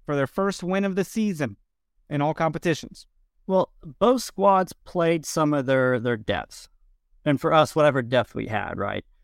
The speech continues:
Speaker 1: Sure.
Speaker 2: Um, Houston didn't start their, their big three up top: Sanchez, Ordonez, and, and, and Salmon.
Speaker 1: We, we kinda played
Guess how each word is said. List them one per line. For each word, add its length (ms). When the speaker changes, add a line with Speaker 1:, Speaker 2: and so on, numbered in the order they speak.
Speaker 1:
Sure. 220
Speaker 2:
Um, 360
Houston 380
didn't 220
start 300
their, 220
their 120
big 380
three 260
up 160
top: 300
Sanchez, 520
Ordonez, 840
and, 280
and, 380
and 200
Salmon. 420
Speaker 1:
We, 240
we 260
kinda 360
played 400